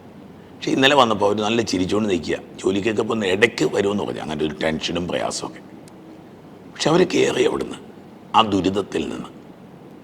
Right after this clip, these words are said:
ദൈവങ്ങളെ, എല്ലാ ദുരിതങ്ങളും നമുക്ക് മറികടക്കാൻ പറ്റുമെന്ന് വിശ്വസിക്കുന്നുണ്ടോ?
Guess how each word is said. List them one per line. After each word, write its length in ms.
ദൈവങ്ങളെ, 360
എല്ലാ 380
ദുരിതങ്ങളും 640
നമുക്ക് 320
മറികടക്കാൻ 560
പറ്റുമെന്ന് 360
വിശ്വസിക്കുന്നുണ്ടോ? 680